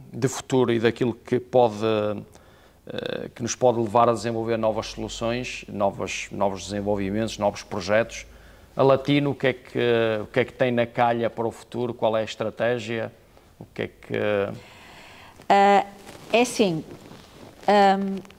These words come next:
Speaker 2: nós, nós temos um, um, um conceito, ah, da empresa, e se quisermos chamar-lhe de grupo, em que cada vez mais, eh, temos que ter foco, foco nas áreas de negócio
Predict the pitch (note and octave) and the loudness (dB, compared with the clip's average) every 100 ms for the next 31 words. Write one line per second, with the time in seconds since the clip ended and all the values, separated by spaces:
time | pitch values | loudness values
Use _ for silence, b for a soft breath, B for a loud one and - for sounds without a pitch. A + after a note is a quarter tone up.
0 | - G#3 A3+ C#4 - - - - - A3 | -2 4 4 4 0 -8 -14 -20 -4 2
1 | A#3 A#3+ - G3 F#3+ F3+ - - G3 F#3+ | 2 2 0 0 -2 -8 -10 -8 -6 -6
2 | - G#3 F#3+ F#3 F3 F3 G3 G3 G3+ G3+ | -6 -4 -2 -4 -6 -6 -6 -2 -2 0
3 | - G3+ G3 - G#3 G3+ - B B B | 4 4 4 0 -2 -2 -4 B B B
4 | B - G3+ G3 G3 F#3+ F#3+ F#3 F#3 F3+ | B 0 2 4 4 2 2 2 0 -2
5 | F3+ - - F3 G3+ G3+ G3 G3 F#3+ F3 | -4 -6 -4 2 4 2 2 4 4 2
6 | E3 E3 - F3+ - - F#3 F#3 F#3 - | 0 -4 -2 -6 -6 -6 0 0 0 -4
7 | F#3 F#3 F3 F3 F3 F3 F3 F#3+ G#3 G3+ | -2 0 2 0 0 0 2 4 2 0
8 | - G#3 - - B B B B B - | -4 -6 -6 -20 B B B B B -2
9 | G3+ G3+ - G#3+ F#3+ F3 - - - - | 0 -2 2 4 4 2 -2 -20 -8 0
10 | A3+ G#3+ G3 G3+ G#3 G#3 G#3 G#3+ G#3+ - | 2 4 2 0 2 4 4 2 -2 -4
11 | - - G3+ G3 G3 G3+ G3 - F3+ F3+ | -6 -2 0 0 0 -2 -2 -2 -2 -2
12 | - G#3+ C4+ - - - - - G#3 G3+ | 2 2 2 -2 -18 -20 -10 2 2 2
13 | F#3+ F#3 G3 F#3 F#3 F#3+ F#3+ F3+ F3 - | -2 -2 0 0 -2 -2 0 0 -4 -10